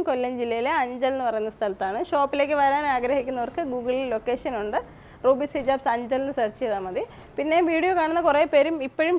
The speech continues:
ഷോപ്പ് അറിയാത്തവരുണ്ട്, അവർക്കായിട്ട് ഒന്നും കൂടി പറയുകയാണ്. നമ്മുടെ ഷോപ്പ് അഞ്ചൽ നിന്ന് കുളത്തൂപ്പുഴ പോകുന്ന വഴിയിൽ കൈതാടി പള്ളിയുടെ അടുത്താണ്, കൈതാടി ജംഗ്ഷനിലാണ് നമ്മുടെ ഷോപ്പ്. അപ്പോൾ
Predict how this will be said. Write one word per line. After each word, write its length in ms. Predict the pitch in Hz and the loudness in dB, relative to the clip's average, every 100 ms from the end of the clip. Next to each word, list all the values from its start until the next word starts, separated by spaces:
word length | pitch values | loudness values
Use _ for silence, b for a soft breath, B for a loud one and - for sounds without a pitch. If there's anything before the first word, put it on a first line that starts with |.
| 330 | 2
ഷോപ്പ് 240 | 277 269 | 2 4
അറിയാത്തവരുണ്ട്, 640 | 269 254 269 277 247 208 453 | 4 4 2 0 0 0 2
അവർക്കായിട്ട് 360 | 339 269 254 254 | 0 0 -2 -2
ഒന്നും 140 | 233 233 | -4 -4
കൂടി 100 | 240 262 | -2 0
പറയുകയാണ്. 400 | 226 214 202 247 403 B 277 | 0 0 -2 -4 -8 B -6
നമ്മുടെ 200 | 269 311 | -4 -2
ഷോപ്പ് 300 | 254 247 311 403 b b b b - | -2 0 0 -2 b b b b -4
അഞ്ചൽ 340 | 254 277 277 320 294 | -2 0 2 2 2
നിന്ന് 160 | 285 - | -2 0
കുളത്തൂപ്പുഴ 400 | 233 269 269 294 254 | 0 0 0 -2 -2
പോകുന്ന 260 | 226 226 | -4 -4
വഴിയിൽ 240 | 190 180 233 392 | -4 -4 -8 -2
കൈതാടി 420 | 262 240 254 247 - | 0 4 4 4 -2
പള്ളിയുടെ 300 | 247 240 226 | 0 0 -2
അടുത്താണ്, 240 | - 170 185 | -2 -4 -2
കൈതാടി 280 | 202 202 226 | -2 -2 0
ജംഗ്ഷനിലാണ് 460 | 226 196 240 226 190 190 | -2 0 0 2 2 2
നമ്മുടെ 180 | 185 190 | 0 2
ഷോപ്പ്. 320 | 208 190 370 - - - - 247 | 2 4 2 0 -8 -20 -8 -2
അപ്പോൾ 160 | 240 | -2